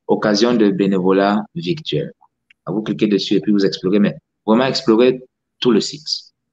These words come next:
C'est une très, très, très, très, très, très, très belle ressource. Oui, il y a des possibilités d'effectuer du bénévolat depuis l'étranger. Et comme nous avons expliqué, on ne va pas refaire la vidéo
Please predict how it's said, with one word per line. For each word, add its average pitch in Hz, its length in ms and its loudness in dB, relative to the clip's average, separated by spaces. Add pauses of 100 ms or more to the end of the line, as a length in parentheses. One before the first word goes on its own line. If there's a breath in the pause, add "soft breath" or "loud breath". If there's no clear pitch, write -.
(640)
C'est - 240 -14
une 107 180 2
très, 113 420 -2
très, 104 300 -4
très, 98 200 -6
très, 95 200 -8
très, - 200 -10
très, 87 200 -14 (160)
très 98 180 -2
belle 92 220 0
ressource. 82 460 -6
Oui, 107 320 2 (140)
il 104 100 -2
y 101 40 0
a 98 80 0
des 95 120 -4
possibilités 90 680 -6 (580)
d'effectuer 92 360 -2
du 101 100 -2
bénévolat 87 560 0 (300)
depuis 98 340 -2
l'étranger. 85 560 -6 (560)
Et 104 320 0 (120)
comme 127 260 0
nous 120 140 0
avons 110 160 0
expliqué, 107 680 -6 (220)
on 101 60 -6
ne 101 40 -2
va 107 80 0
pas 107 120 0
refaire 98 300 0
la 95 120 0
vidéo 90 720 0